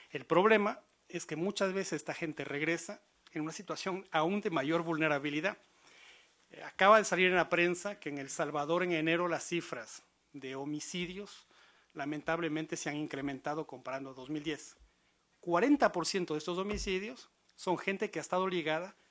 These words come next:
que ha te-, que ha salido del país y que ha tenido que regresar dentro del marco de los programas de retorno o deportación. ¿Cuáles son los desafíos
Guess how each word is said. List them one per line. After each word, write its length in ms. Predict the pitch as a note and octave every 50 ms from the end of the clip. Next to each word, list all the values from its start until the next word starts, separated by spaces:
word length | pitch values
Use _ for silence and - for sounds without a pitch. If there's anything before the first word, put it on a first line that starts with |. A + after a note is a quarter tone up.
| _ _ _ _ _ _ -
que 80 | F3+
ha 100 | D#3 -
te-, 140 | - E3+ D#3
que 200 | - - - F#3
ha 40 | E3
salido 320 | - E3+ D#3+ F3+ A#3 C#4
del 100 | C#4 B3+
país 360 | - F#3+ G3+ B3 C#4 - - - -
y 100 | F3 -
que 100 | - E3
ha 60 | -
tenido 320 | E3+ D#3 E3 E3+ F3 E3
que 100 | - E3
regresar 500 | D3+ E3 F3 F#3 F3+ - - F#3 F#3 F#3 -
dentro 260 | F#3 F#3 G3 - F#3+
del 80 | F3+ E3
marco 240 | D#3+ E3 E3 - D#3
de 40 |
los 80 | D#3 -
programas 380 | - D3+ C3+ C#3+ C#3+ D3+ D3 -
de 100 | C#3+ C3
retorno 340 | B2+ A#2+ - D3 C3+ C#3
o 40 | C3
deportación. 560 | B2 B2 - B2+ A#2 - - - - - - _ _ _ _ _ _ _ _ _ - _ _ _ _ _ _ _ _ _ _ _ _ _ _ _ _ _ _ _ _ _ _ _ _ _ _ _ _ _ _ _ _ _ _ _ _ _ _ _ _ _ _
¿Cuáles 340 | - F#3 G#3 A#3+ C4 C4 G#3+
son 160 | - - A#3+
los 140 | A#3 A#3 G#3
desafíos 840 | G#3+ F#3+ - - F3+ - - G3+ G3 G3 G3 G3 F#3+ - - - -